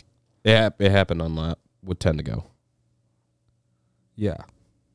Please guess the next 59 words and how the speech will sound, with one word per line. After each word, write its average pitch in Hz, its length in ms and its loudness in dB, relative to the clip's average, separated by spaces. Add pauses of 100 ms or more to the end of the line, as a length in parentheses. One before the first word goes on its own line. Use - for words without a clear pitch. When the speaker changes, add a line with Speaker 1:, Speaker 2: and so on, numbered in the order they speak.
(140)
Speaker 1:
I 101 60 -12
screen-, 95 300 -2
I 87 80 -8
told 98 280 2
you, 80 60 -4
I 78 40 -6
screenshotted 85 600 -2
all 78 100 -10
this. 76 180 -8
So - 100 -8
we - 40 0
Speaker 2:
Was 226 100 0
it - 120 0
Speaker 1:
didn't - 40 -8
Speaker 2:
ten? 330 300 -6
I 139 80 -8
thought 240 180 -4
it 247 40 0
was 135 160 4
less 147 220 2
than 104 120 0
ten. 101 120 4
Speaker 1:
Bubba 117 120 6
Pollard, 107 380 4
Steve 107 260 0
Nassie 95 420 0
get 92 160 2
together, 92 300 2
battling 92 380 2
for 92 140 -4
the 90 40 -2
lead 90 260 0
with, 87 180 0
oh, 101 160 4
sorry, 80 340 -2
less 90 360 -2
than 80 140 -6
ten 76 180 -8
laps 69 260 -14
to - 80 -10
go. 57 280 -12
Speaker 2:
Yeah. 95 240 -8
Speaker 1:
I 90 80 0
saw 85 260 0
ten 78 280 -4
and 73 140 -6
just 78 240 -10 (100)
assumed, 73 360 -8
but 78 140 -6
Speaker 2:
I 113 100 -6
Speaker 1:
they 87 120 -2
Speaker 2:
thought - 60 0
Speaker 1:
got - 100 2
Speaker 2:
it, 123 40 -6
Speaker 1:
together. 76 280 -4
Speaker 2:
I 110 80 -4
thought 131 260 -4
it 113 100 -6
was, 101 360 -6